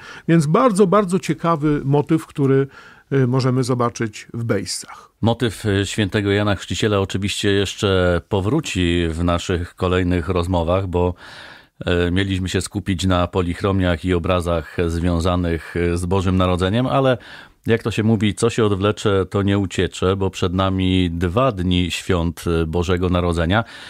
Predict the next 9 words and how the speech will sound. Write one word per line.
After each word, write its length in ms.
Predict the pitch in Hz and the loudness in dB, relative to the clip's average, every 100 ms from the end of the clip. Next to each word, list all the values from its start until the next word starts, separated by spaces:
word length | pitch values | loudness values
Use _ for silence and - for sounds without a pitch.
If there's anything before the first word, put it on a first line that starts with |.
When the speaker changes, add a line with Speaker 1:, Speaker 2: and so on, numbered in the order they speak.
| - - | -20 -8
Speaker 2:
Dziś, 440 | 95 185 - - | -2 -2 -2 -4
y, 360 | 139 139 135 131 | 0 2 2 0
skupiliśmy 720 | - - - 123 117 101 110 | -2 -4 -2 2 2 2 0
się 420 | 101 - 104 98 95 | 0 0 2 2 2
na 120 | 104 | 0
polichromiach 540 | 113 104 92 95 110 | 0 -2 0 0 0
i 80 | 113 | 0
tak 140 | 104 104 | -2 -2
jak, 340 | 101 - - | -4 -6 -4